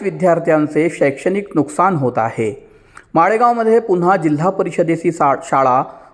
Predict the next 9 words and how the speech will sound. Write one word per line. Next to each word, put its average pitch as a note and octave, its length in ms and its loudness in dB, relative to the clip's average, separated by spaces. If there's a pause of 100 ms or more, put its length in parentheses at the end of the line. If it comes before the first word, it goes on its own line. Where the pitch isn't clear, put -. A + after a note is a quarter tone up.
सुरू G3 240 4
करण्यात E3 440 0
यावी C#3+ 340 0
या E3 120 4
मागणीसाठी C#3+ 1000 -2 (240)
पालक F#3+ 340 2
आणि G3 180 -2
विद्यार्थ्यांनी D#3+ 1000 0 (120)
आज D#3 260 2